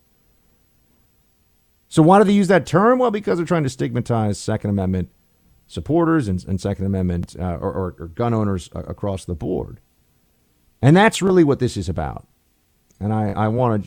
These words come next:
you know, wh-, while there's a part of me that wants to talk about the, the specifics of this ban or that ban and how it doesn't really,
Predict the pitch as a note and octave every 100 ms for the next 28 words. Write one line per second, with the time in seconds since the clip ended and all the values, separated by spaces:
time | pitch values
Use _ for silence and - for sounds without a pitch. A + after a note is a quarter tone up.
0 | G2+ A2+ C3 C3+ B2+ C#3+ C#3+ C#3+ B2+ D3+
1 | D#3+ D#3+ D3+ G#2+ G#2+ B2 - G2 A2 -
2 | G#2 F#2 - F2 F#2 - F#2+ - A#2+ G#2+
3 | - F2 F2+ A2+ - A2 G#2+ F#2 G#2 G#2+
4 | - G#2+ G2 F#2+ E2 F#2+ F#2 F2+ G2+ F#2+
5 | F2